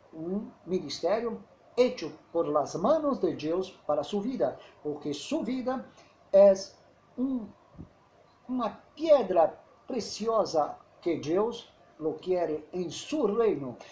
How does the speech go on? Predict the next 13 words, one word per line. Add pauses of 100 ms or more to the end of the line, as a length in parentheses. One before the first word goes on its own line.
(200)
Que
Dios
los
bendiga.
Gracia
y
paz
a
vosotros,
hermanos
latinos (380)
del
Facebook.